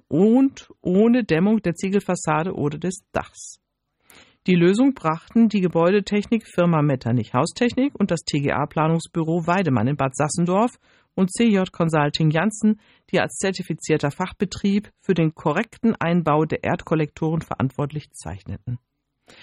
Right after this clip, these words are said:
Die wichtigsten Komponenten der neuen Anlage: zwei Wärmepumpen und dann Erdwärmekollektoren, da gibt's ganz viele, mm, Namen von Herstellern, Energiezäune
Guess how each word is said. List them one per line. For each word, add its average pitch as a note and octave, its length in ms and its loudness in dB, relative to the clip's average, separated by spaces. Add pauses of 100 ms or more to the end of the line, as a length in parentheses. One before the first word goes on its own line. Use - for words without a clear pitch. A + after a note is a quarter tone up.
(260)
Die F3 100 2
wichtigsten A3+ 380 -2
Komponenten G3 540 0
der F3 100 2
neuen C#3+ 260 0
Anlage: D3 580 -2 (380)
zwei A2+ 320 -6
Wärmepumpen E3+ 760 0 (1300)
und A#2 300 -2
dann A#2+ 400 -6
Erdwärmekollektoren, A#3+ 1080 0
da - 180 -6
gibt's C3+ 240 -6
ganz C3+ 180 -6
viele, C3 220 -6 (280)
mm, F2 320 -6
Namen B2 340 -2
von - 160 -4
Herstellern, F#3 520 0 (460)
Energiezäune G#3+ 1160 0